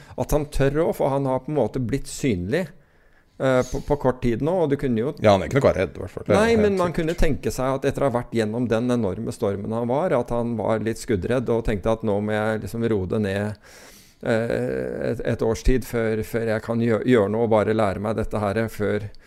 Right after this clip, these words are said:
Speaker 1: å få, å få, eh, pulsen til, eh, de kritikerne litt grann lavere.
Speaker 2: Ja.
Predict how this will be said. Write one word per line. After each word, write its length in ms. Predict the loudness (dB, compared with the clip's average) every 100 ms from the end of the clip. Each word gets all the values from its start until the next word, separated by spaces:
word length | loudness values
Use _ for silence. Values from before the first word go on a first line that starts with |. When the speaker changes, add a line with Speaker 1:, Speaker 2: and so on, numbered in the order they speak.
| -18 -6
Speaker 1:
å 80 | -6
få, 240 | 0 2 4 2 -2 -4
å 60 | -6
få, 280 | -6 -6 -4 -2 -2 -2 -2
eh, 220 | -4 -6 -6
pulsen 460 | -4 -4 -6 -8 -6
til, 300 | -4 -4 -4
eh, 220 | -4 -4 -4
de 120 | -4 -4 -4 -4
kritikerne 800 | -6 -4 -4 -4 -4 -4 -2 -2
litt 220 | -4 -4 -6
grann 220 | -6 -2
lavere. 300 | -2 0 -2 -4 -8 -14 -8
Speaker 2:
Ja. 140 | -6